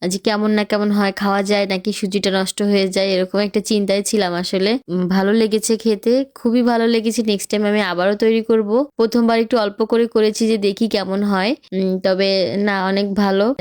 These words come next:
আর খেতে হচ্ছে খুবই সুস্বাদু ছিল। এটা বাইরের লেয়ারটা ছিল একদমই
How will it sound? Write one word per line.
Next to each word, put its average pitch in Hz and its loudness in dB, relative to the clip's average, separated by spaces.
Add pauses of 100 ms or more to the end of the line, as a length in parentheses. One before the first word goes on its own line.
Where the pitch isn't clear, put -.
(140)
আর 180 -4
খেতে 233 0
হচ্ছে 226 0
খুবই 233 0
সুস্বাদু 233 0
ছিল। 240 2
এটা 202 0
বাইরের 185 -2
লেয়ারটা 208 0
ছিল 214 0
একদমই 208 0